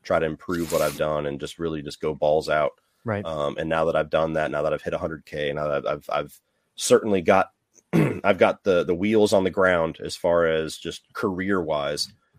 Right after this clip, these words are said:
Speaker 1: Uh, I wanna, I wanna try, try to do some different things next year.
Speaker 2: Awesome. Have you dove into much of the, uh, Italian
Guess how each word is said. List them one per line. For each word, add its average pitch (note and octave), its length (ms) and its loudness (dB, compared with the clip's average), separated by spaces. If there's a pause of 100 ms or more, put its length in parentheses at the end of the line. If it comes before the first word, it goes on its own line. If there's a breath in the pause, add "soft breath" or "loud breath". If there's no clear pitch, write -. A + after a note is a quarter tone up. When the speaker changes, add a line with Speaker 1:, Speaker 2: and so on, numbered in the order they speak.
(160)
Speaker 1:
Uh, E2+ 200 -2
I D2+ 60 -2
wanna, G#2 280 2
I - 40 -4
wanna B2+ 180 0
try, A#2+ 160 2 (300)
try A#2+ 140 0
to A2+ 40 -2
do A2 80 -4
some F#2+ 200 -6
different E2+ 340 -4
things B1+ 360 -12 (180)
next C#2 220 -10
year. A2+ 80 -4
Speaker 2:
Awesome. G2 320 -10 (260)
Have E3 140 2
you A#3 80 -4
dove C4+ 240 6
into B3 260 2
much G#3+ 260 4
of G#3 100 6
the, F#3 200 4
uh, B2 300 4
Italian E3 720 4